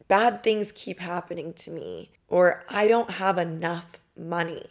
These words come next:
I never have enough." That's the frequency you are tuning to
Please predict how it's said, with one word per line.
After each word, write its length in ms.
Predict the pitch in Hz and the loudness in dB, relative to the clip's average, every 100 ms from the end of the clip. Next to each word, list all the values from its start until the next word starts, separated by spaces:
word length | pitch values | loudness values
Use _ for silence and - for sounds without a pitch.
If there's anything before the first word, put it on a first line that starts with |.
| _ - | _ -4
I 80 | 175 | -2
never 400 | 185 190 190 190 | 2 2 4 0
have 340 | 185 175 175 | -2 -6 -4
enough." 600 | 170 160 170 - - - - _ _ _ _ - | -6 -6 -6 -6 -10 -16 -20 _ _ _ _ 2
That's 280 | 196 254 | 2 2
the 120 | - 226 | -2 -6
frequency 720 | - 185 226 247 196 - 180 | -2 0 0 0 -2 -2 -4
you 360 | 165 175 202 220 | -4 -4 -2 0
are 140 | 175 | -2
tuning 540 | 175 - 202 240 214 175 | -2 -8 -4 -4 -4 -4
to 440 | - 170 170 165 | -6 -4 -2 -4